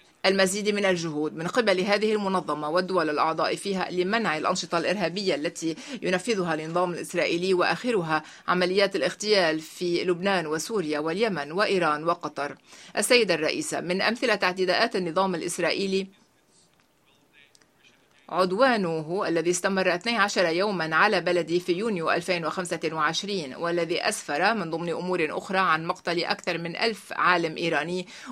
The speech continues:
ومسؤولين مدنيين وعسكريين رفيعي المستوى ومدنيين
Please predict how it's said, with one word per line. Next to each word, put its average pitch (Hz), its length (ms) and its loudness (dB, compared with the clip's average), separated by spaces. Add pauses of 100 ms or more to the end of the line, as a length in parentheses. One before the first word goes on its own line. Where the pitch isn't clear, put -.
ومسؤولين 190 800 0
مدنيين 180 640 0 (360)
وعسكريين 185 800 2
رفيعي 185 360 0
المستوى 170 640 -2
ومدنيين 160 920 -4